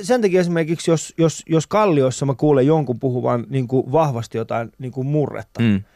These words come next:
Speaker 1: tai jotain niinku suo-, niinku erityisesti suomea murtaen, niin mun k-, katse kääntyy saman tien.
Speaker 2: Mm.
Speaker 1: Kuka sä oot, mistä sä oot tullut ja miksi tää kaupunki ei oo, tai miksi tää,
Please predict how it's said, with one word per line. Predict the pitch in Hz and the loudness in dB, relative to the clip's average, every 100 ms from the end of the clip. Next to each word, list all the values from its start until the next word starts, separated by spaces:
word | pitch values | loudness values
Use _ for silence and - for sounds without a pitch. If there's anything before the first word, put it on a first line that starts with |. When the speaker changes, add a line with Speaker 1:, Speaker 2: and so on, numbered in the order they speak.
| _ _ | _ _
Speaker 1:
tai | - 143 135 120 | 2 4 2 0
jotain | 143 143 135 123 | -2 0 2 0
niinku | 123 113 120 | -2 -6 -6
suo-, | 151 135 117 | 2 2 2
niinku | 147 147 170 170 | -2 -2 -2 0
erityisesti | 190 156 143 - | 0 2 0 -2
suomea | 131 170 147 123 120 | -2 2 2 0 0
murtaen, | 147 143 107 104 113 _ - | 0 0 -2 -8 -8 _ -2
niin | 143 | 0
mun | 143 | 0
k-, | _ - - 151 | _ -16 -10 0
katse | 156 - | 0 0
kääntyy | 127 135 127 135 | -4 -4 -4 -8
saman | 156 135 107 | -6 -6 -8
tien. | 110 120 _ 110 | -10 -14 _ -8
Speaker 2:
Mm. | 98 92 | -8 -2
Speaker 1:
Kuka | 185 170 135 | 0 0 0
sä | 123 | 0
oot, | 120 | 0
mistä | 151 147 139 | 0 -2 -4
sä | 120 | -4
oot | 117 | -2
tullut | 139 123 117 143 | 0 0 -2 0
ja | 135 | 2
miksi | 151 156 - | 2 0 0
tää | 123 | -2
kaupunki | 135 131 113 107 110 | 2 0 0 -6 -6
ei | 123 | -4
oo, | 120 | -4
tai | - 139 147 | -6 0 2
miksi | 156 - | 2 0
tää, | 139 117 | -2 -2